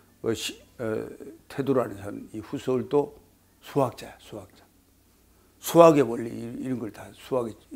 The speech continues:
다 쓴 사람이야. 화이트헤드 수학자죠. 여러분 잘 아는 뭐 버트란트 러셀 이 수학자야. 비트겐슈타인 뭐, 뭐 아주 뭐 유명한 수학자, 수학 천재라 하잖아,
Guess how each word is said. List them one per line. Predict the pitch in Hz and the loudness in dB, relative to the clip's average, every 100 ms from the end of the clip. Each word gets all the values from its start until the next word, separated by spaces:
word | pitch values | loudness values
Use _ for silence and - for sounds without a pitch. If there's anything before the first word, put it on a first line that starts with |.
| - | -14
다 | - | -12
쓴 | 92 - 123 | -8 -6 -4
사람이야. | 117 104 95 - _ _ - - - | -4 -6 -10 -20 _ _ -20 -20 -4
화이트헤드 | - 233 - 240 202 | 10 10 12 6 6
수학자죠. | 139 - 135 107 113 107 - _ _ _ _ _ _ _ _ - | 2 2 0 0 -6 -10 -18 _ _ _ _ _ _ _ _ 12
여러분 | 180 190 156 131 | 12 12 12 10
잘 | 123 139 | 8 8
아는 | 139 135 | 8 8
뭐 | 123 113 101 - _ _ - - | 4 2 -2 -8 _ _ -6 4
버트란트 | 139 151 139 113 | 6 6 4 2
러셀 | 120 - 139 104 - | -4 -2 -2 -2 -6
이 | 165 | -6
수학자야. | - 214 208 - - - _ _ _ _ _ _ _ _ _ - | 6 8 8 4 -10 -12 _ _ _ _ _ _ _ _ _ 4
비트겐슈타인 | 214 202 214 175 - 208 185 120 | 6 6 4 4 6 6 6 2
뭐, | 123 127 | -2 -4
뭐 | 113 117 120 | -6 -8 -4
아주 | 123 151 | -2 0
뭐 | 165 147 135 120 104 - | -2 0 0 0 -4 -2
유명한 | 135 175 170 | 4 6 4
수학자, | - 165 160 127 104 | 2 -2 -2 -4 -8
수학 | - 151 135 - | -4 -2 -2 -6
천재라 | - 135 131 | -8 -4 -4
하잖아, | 110 120 | -4 -10